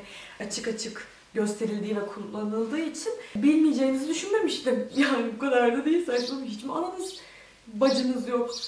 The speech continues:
Fondöten pamuğu. Fondöten pamuğu. Aslında bir şey söyleyeyim. Fondöten pamuğu diyenler birazcık olaya hakim. Çünkü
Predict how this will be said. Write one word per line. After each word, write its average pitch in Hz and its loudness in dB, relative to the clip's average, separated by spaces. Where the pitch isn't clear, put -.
Fondöten 294 2
pamuğu. 208 0
Fondöten 214 -4
pamuğu. 254 -6
Aslında 392 2
bir 339 -2
şey 381 -2
söyleyeyim. 370 -2
Fondöten 311 -2
pamuğu 294 0
diyenler 302 -2
birazcık 294 2
olaya 254 0
hakim. 220 -2
Çünkü 320 0